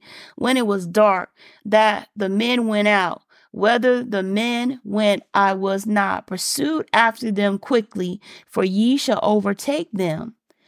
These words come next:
Verse six, "But she had brought them up to the roof of the house, and hid them with the stalks of flax, which she had laid in order upon the roof."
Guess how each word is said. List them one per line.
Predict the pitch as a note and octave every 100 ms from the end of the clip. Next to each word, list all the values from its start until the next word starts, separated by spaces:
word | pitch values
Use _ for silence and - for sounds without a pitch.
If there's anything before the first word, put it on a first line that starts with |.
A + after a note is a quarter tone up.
| _ _ _ _
Verse | G3+ A#3 C4
six, | - B3+ G#3 -
"But | G#3+ G3
she | - E4+
had | E4 A#3+ G3 G3+
brought | A3+ B3 D4 -
them | A#3 A3 -
up | A#3+ A#3 -
to | B3+ A3+
the | F#3
roof | F3+ B3 B3+ -
of | G3+
the | G#3
house, | A3 G3+ - D4 - - _ _ - - -
and | G#3+ G3+
hid | G3 C4+ E4 F#4+
them | C4 A#3+ A3+ A3+ A#3 - - _
with | A3 A3+ A3
the | G3
stalks | F#3+ - A3+ G#3+ G#3 -
of | G#3+ G#3
flax, | G#3 G3+ D#3+ - - - _ _ _ _ _ _
which | F#3+ B3+ D#4+
she | - - B3+ B3 A3+ B3+ - _ _ -
had | B3+ A3+ G3
laid | G#3+ A#3+ A3 F#3+ F#3+ -
in | G#3+ -
order | A#3+ A3+ G3 -
upon | F#3 - A3+ G3+ F3+ F3 F#3+ -
the | G#3
roof." | B3+ D4+ F3+ - - -